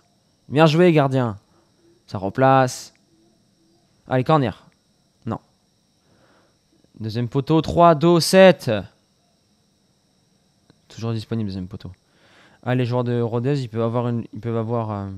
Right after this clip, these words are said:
une belle, euh, un bel entraînement tactique. Mais pourquoi ?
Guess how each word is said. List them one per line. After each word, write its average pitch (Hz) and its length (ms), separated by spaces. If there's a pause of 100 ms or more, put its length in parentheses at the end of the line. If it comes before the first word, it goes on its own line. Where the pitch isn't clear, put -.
(1500)
une 107 160
belle, 147 240
euh, 120 220 (440)
un 113 120
bel 127 140
entraînement 135 360
tactique. - 380
Mais 151 60
pourquoi ? 381 680